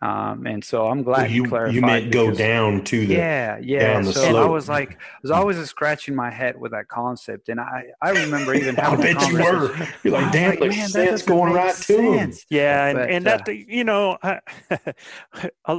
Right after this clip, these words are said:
Speaker 3: when I do this stuff, I never have to explain it to someone. <laughs> So
Speaker 2: <laughs>
Speaker 3: it's
Speaker 2: Right.
Speaker 3: kinda like, and, and I'll tell, and it's really confusing 'cause I'll tell, like, you know, guys that were with me know what I'm saying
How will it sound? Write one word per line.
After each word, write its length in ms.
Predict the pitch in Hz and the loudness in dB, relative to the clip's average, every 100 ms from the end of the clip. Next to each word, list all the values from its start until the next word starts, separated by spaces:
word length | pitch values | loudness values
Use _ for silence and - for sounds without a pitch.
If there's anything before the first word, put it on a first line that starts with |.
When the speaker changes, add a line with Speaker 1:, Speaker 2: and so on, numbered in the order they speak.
| - | -4
Speaker 3:
when 180 | 165 202 | -4 -2
I 120 | 269 | -2
do 300 | 180 180 240 | -2 -4 -2
this 160 | 247 - | -2 -2
stuff, 240 | 247 208 | -4 -2
I 80 | 170 | -2
never 200 | 190 185 | -2 -2
have 180 | 196 - | -4 -4
to 100 | 151 | -8
explain 460 | 131 - - 139 160 | -8 -8 -4 -4 -4
it 140 | 185 | -8
to 80 | - | -10
someone. 420 | - 208 202 214 - - | -4 -4 -4 -12 -10 -4
<laughs> 280 | 220 - - | -2 -2 -4
So 380 | - 196 165 | -2 2 2
Speaker 2:
<laughs> 440 | 151 - 226 185 175 | 0 -4 -6 -4 0
Speaker 3:
it's 0 | |
Speaker 2:
Right. 180 | 180 - | 0 2
Speaker 3:
kinda 220 | 190 175 | 0 2
like, 280 | 170 160 - - - | 0 0 -2 -8 -2
and, 160 | 202 | -2
and 180 | 208 214 | 0 0
I'll 140 | 247 294 | 0 0
tell, 420 | - 240 240 - 160 156 - - - - | 0 2 0 -2 -8 -8 -10 -16 -16 -8
and 160 | 185 | -2
it's 220 | 175 - 175 | -2 -4 -2
really 280 | 214 220 | 0 0
confusing 420 | - 156 151 135 123 | -4 -10 -8 -10 -4
'cause 120 | 160 | -2
I'll 100 | 151 | -2
tell, 260 | - 160 | 0 0
like, 200 | 143 131 - _ | 0 -2 -6 _
you 100 | 147 | -8
know, 320 | 135 131 - _ _ _ | -4 -6 -8 _ _ _
guys 260 | 170 226 214 | 0 0 0
that 100 | 156 | -2
were 120 | 135 | 0
with 280 | 180 233 - | 0 -2 -4
me 120 | 139 | -10
know 380 | 131 139 156 165 | -6 0 2 2
what 180 | 143 131 | 2 0
I'm 180 | 127 120 | -4 -6
saying 480 | - 127 127 127 | -4 -4 -4 -10